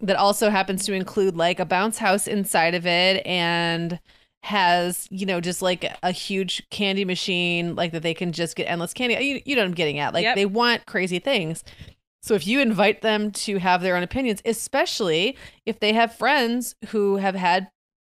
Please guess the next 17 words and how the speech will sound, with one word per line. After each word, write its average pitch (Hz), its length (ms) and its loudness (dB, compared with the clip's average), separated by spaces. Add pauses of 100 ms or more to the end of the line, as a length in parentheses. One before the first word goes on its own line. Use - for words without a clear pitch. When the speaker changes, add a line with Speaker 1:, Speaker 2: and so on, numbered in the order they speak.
Speaker 1:
blowout 185 380 4
parties, 240 540 2
Speaker 2:
Mm-hmm. 196 400 -8
Speaker 1:
they're 208 220 2
always 277 360 4
gonna 240 220 2
want 202 260 2
that. 120 320 -2
So 240 520 2 (180)
what 220 180 0
I 233 160 4
have 269 120 2
tended 220 340 0
to 190 100 -8
do 190 140 -2
instead 170 380 0
is 160 180 -2